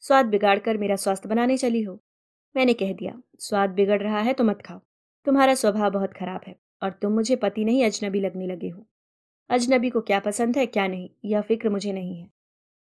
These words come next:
जयकर ने पलटवार किया, बोले, "बलवा करोगी?"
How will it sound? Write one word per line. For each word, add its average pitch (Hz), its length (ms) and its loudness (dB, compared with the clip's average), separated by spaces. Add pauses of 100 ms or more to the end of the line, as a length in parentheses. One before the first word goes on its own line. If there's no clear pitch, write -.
जयकर 202 400 4
ने 285 100 6
पलटवार 220 480 4
किया, 214 340 2 (760)
बोले, 208 320 4
"बलवा 202 320 6
करोगी?" 240 500 4